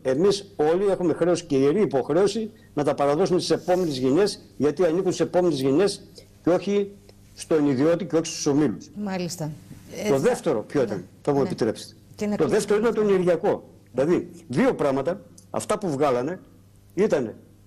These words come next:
Speaker 1: υποστελέχωση, ενεργειακό. Το ενεργειακό, λοιπόν, για να δούμε, είχαμε τη ραε, τη ρυθμιστική αρχή.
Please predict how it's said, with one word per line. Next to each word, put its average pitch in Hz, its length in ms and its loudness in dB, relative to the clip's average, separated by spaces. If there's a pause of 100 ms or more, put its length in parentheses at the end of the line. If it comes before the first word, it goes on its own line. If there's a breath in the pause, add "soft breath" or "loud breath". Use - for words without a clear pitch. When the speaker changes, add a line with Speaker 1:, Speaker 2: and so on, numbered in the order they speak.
(120)
Speaker 1:
υποστελέχωση, 160 880 -2 (680)
ενεργειακό. 143 680 0 (440)
Το 175 80 2
ενεργειακό, 190 460 4
λοιπόν, 117 380 -2 (720 loud breath)
για 269 100 0
να 214 160 2
δούμε, 131 420 -2
είχαμε 202 320 0
τη 190 160 0
ραε, 156 400 2 (300)
τη 170 100 0
ρυθμιστική 165 500 0
αρχή. 143 360 -2